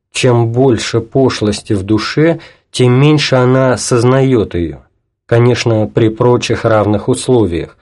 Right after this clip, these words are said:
и тем труднее ей осознать ее. Именно это несознавание облегчает пребывание в пошлости и затрудняет ее преодоление. Начало осознания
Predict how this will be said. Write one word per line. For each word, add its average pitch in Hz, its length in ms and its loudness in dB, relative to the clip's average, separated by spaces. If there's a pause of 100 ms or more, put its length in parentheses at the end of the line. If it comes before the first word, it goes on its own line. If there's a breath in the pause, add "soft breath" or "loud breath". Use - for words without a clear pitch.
(380)
и 123 140 0
тем 127 340 0
труднее 131 680 2
ей 123 340 0
осознать 120 800 0
ее. 73 180 -12 (640)
Именно 135 520 2
это 127 300 0
несознавание 117 1200 0 (260 soft breath)
облегчает 123 760 0
пребывание 120 720 2
в - 140 -12
пошлости 98 760 -6 (240 soft breath)
и 117 100 0
затрудняет 117 760 0
ее 117 220 2
преодоление. 113 1040 0 (1500)
Начало 113 640 2
осознания 110 840 0